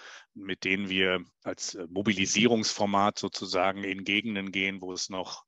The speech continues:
wenig Aktivitäten gibt und auch wenig Unterstützung seitens anderer Institutionen oder auch des Landes, weil wir dort äh, feststellen, es gibt, äh, aus verschiedensten Gründen,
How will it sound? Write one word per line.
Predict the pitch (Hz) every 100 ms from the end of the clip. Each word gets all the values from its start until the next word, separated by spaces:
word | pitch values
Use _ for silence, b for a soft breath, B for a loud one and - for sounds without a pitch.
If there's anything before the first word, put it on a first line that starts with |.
| -
wenig | 90 107 120 -
Aktivitäten | 110 - 107 107 - 101 104 113 104 - B B
gibt | 98 -
und | 92
auch | 92 87
wenig | 92 104 98 - - B B
Unterstützung | 104 95 92 - 113 - 110 110
seitens | 101 101 - 98 - - _
anderer | - 98 107 104
Institutionen | 104 - 101 104 - - 98 98
oder | 95 90
auch | 87
des | - -
Landes, | 90 92 107 101 - B B B B B B
weil | - 95
wir | 98
dort | 98 101 104 - - B B B B
äh, | 101 95
feststellen, | - 101 - - 98 95
es | -
gibt, | - 101 _ - - _ -
äh, | 98
aus | 98 98
verschiedensten | - 95 135 139 - 104
Gründen, | 98 107 110 104